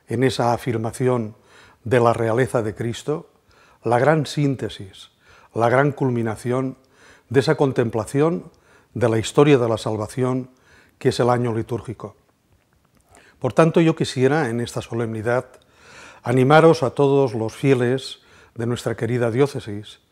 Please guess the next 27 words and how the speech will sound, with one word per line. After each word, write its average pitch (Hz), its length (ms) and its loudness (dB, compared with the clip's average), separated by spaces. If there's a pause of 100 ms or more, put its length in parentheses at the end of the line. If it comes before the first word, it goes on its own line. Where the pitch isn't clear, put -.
(500)
que 143 100 0
volvamos 156 540 4
la 127 80 -2
mirada 127 640 0 (220)
al 107 140 -8
Señor, 117 480 -6 (1040)
que 131 100 0
realmente 139 560 4
Cristo 135 400 -4
Jesús - 540 -6 (480)
sea 135 360 4
el 110 80 -2
centro 156 760 0 (280)
de 117 200 -4
nuestra 110 340 -6
vida, 113 320 -4 (800)
el 120 160 0
centro 151 720 4 (320)
de 131 100 2
nuestra 120 320 0
actividad 113 540 -2
pastoral, 113 580 -4 (640)
el 120 140 -4
centro 139 440 2
de 127 120 0
la 110 80 0
vida, 139 560 -2